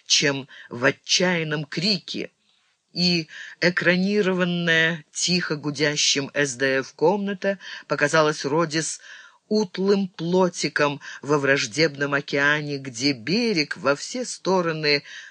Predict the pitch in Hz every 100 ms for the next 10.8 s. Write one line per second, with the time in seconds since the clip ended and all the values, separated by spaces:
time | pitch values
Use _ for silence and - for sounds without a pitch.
0 | - 175 170 208 262 226 147 135 131 123
1 | 147 143 - - 135 131 123 127 - 120
2 | - 123 101 - _ _ _ _ _ _
3 | _ - 160 220 - 220 208 226 247 220
4 | - - 120 117 110 117 117 117 113 113
5 | - - - - 202 214 208 214 208 214
6 | 196 - 160 160 151 147 139 139 - 151
7 | 151 156 156 - 175 151 139 123 - -
8 | - 175 202 185 - 185 170 156 143 135
9 | 131 135 131 - 127 131 123 104 - _
10 | _ _ _ _ - 180 175